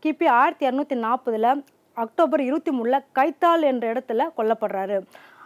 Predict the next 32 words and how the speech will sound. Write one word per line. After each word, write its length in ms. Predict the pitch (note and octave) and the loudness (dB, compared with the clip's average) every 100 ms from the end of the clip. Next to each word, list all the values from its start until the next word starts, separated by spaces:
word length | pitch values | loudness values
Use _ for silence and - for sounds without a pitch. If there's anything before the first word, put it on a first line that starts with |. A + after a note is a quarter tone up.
| _ | _
ஆஹ், 260 | B3 B3 A#3 | -6 -2 0
ரஷ்யானா 400 | B3 B3 F4+ F4+ E4+ | 0 0 0 0 -2
சுல்தானுக்கு 420 | C#4+ C#4 C4+ B3 | 0 0 0 0
அப்புறம் 360 | A#3 - F4+ E4+ | -2 0 0 2
ஆட்சி 280 | C4 C4 C#4+ | 0 -2 -2
செய்கிறவர் 520 | B3 A3+ A#3 A3+ A3 | 0 0 -2 -2 -2
யாரு 260 | G#3 A#3+ | 0 0
அப்படின்னு 200 | G#3+ G#3+ G#3 | -2 -4 -8
பார்த்தோம்னா, 320 | F#3+ G#3 C#4+ E4 C#4+ | -8 -6 -6 -2 0
முயுசுதீன் 440 | E4+ D#4+ C4+ F#4 G4+ - | 0 0 -4 -6 -8 -8
பக்ராம் 320 | A3 A#3 A3+ A3 | -6 -2 -2 -2
ஷா. 240 | G#3+ F3+ A3+ | -6 -6 -4
இவரோட 200 | C4 C4+ | -2 2
ஆட்சி 300 | B3+ C4 C#4+ | 2 0 -2
காலம் 280 | B3 A#3 A3+ | -2 -2 -4
என்னன்னு 200 | A#3 G3+ | -6 -8
பார்த்தோம்னா, 300 | G#3 A3 B3 - | -8 -8 -8 -8
கிபி 300 | B3 C4 F#4 - - - | -8 -6 -8 -10 -20 -2
ஆயிரத்தி 400 | A3+ C#4+ F4 D4 | 2 4 2 0
இரநூத்தி 340 | C4 C#4+ D4+ | 0 0 -2
நாற்பதுல 360 | A#3+ A#3 B3+ A#3 | 0 0 -2 -6
இருந்து 280 | G#3 A#3 D4 | -6 -6 -6
கிபி 260 | C#4+ C#4+ D#4+ | -6 -2 2
ஆயிரத்தி 400 | A3+ B3 C#4+ A#3+ | 4 2 0 -2
இரநூத்தி 280 | A#3 A#3+ B3 | -4 -4 -4
நாற்பத்தி 280 | G#3+ A3 A3+ | -4 -6 -8
ரெண்டு 180 | G#3 | -4
வரைக்கும் 240 | G#3 G#3 F4 | -4 -4 -4
இவருடைய 280 | B3+ G#3+ F#3+ | -2 -2 -2
ஆட்சி 240 | G#3+ G#3+ | -4 -6
இருக்கு. 440 | F#3+ G3 G#3+ D4 - - - _ _ - | -8 -6 -4 -4 -8 -20 -20 _ _ -2
சம்சுதீன் 580 | C4+ D#4+ G4+ E4 E4 | -2 0 2 2 2